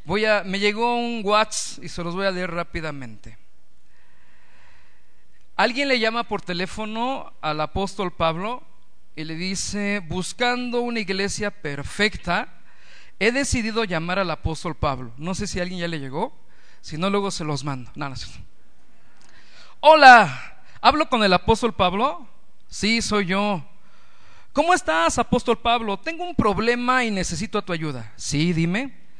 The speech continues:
"Estoy decepcionado por muchas cosas en la iglesia a la que pertenezco. Perdón, ando buscando una mejor. Me gustaría tener información sobre algunas iglesias.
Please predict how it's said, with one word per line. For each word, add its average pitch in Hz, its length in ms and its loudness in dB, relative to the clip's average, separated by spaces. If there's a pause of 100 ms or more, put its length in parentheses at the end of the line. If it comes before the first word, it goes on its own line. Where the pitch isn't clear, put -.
(300)
"Estoy 330 420 4
decepcionado 226 1000 4
por 180 220 6
muchas 226 380 2
cosas 214 420 2
en 175 100 -2
la 151 60 -2
iglesia 180 580 2 (280)
a 165 100 0
la 170 140 0
que 175 120 -2
pertenezco. 233 640 0 (840)
Perdón, 170 300 -6 (160)
ando 277 360 6
buscando 240 580 2
una 233 200 2
mejor. 262 540 0 (480)
Me 220 120 2
gustaría 320 560 2
tener 302 300 -2
información 214 920 -2
sobre 165 280 -2
algunas 196 420 -2
iglesias. 147 720 -6